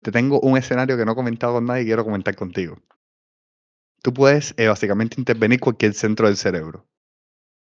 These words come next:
Intervienes el centro de placer, eres una actriz porno,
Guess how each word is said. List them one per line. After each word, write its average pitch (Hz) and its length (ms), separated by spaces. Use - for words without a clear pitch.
Intervienes 117 520
el 123 80
centro 117 360
de 110 80
placer, 104 340
eres 120 180
una 127 120
actriz 113 240
porno, 87 400